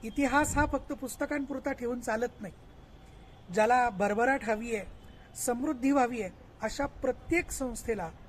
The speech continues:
आणि व्यक्तीला भूतकाळात काय घडलं या घटनांचा अभ्यास करावाच लागतो. त्याच्या अभ्यासानंच आपल्याला कळतं की वर्तमानात वागायचं कसं, आधी घडलेल्या चुका टाळायच्या कशा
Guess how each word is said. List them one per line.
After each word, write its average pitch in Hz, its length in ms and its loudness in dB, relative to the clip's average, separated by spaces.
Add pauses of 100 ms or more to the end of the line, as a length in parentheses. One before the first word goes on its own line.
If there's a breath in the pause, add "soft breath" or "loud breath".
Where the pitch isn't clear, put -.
(240)
आणि 240 140 -2
व्यक्तीला 240 580 0 (680)
भूतकाळात 269 540 0 (100)
काय 240 160 2
घडलं 233 380 0 (140)
या 220 100 0
घटनांचा 214 560 -4
अभ्यास 202 320 -4
करावाच 220 420 0
लागतो. - 300 -6 (680)
त्याच्या 226 280 0
अभ्यासानंच 269 640 4
आपल्याला 277 380 6
कळतं 240 420 4 (240)
की 247 60 -2
वर्तमानात 269 640 4
वागायचं 240 440 6
कसं, 196 300 0 (1000)
आधी 226 240 10
घडलेल्या 311 380 10
चुका 285 320 2
टाळायच्या 233 500 6
कशा 180 300 -2